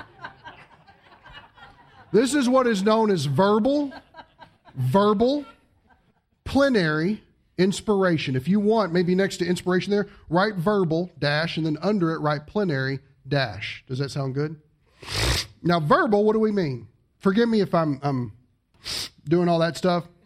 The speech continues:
Pollen, man. I'm on six different kinds of medicine right now, I think. No wonder I'm not better. But anyway, what does it mean by verbal?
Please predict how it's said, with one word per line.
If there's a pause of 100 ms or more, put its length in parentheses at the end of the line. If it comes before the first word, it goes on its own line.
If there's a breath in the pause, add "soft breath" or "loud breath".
(120)
Pollen,
man.
I'm
on
six
different
kinds
of
medicine
right
now,
I
think. (1700)
No
wonder
I'm
not
better. (220 soft breath)
But
anyway, (1080 loud breath)
what
does
it
mean
by
verbal?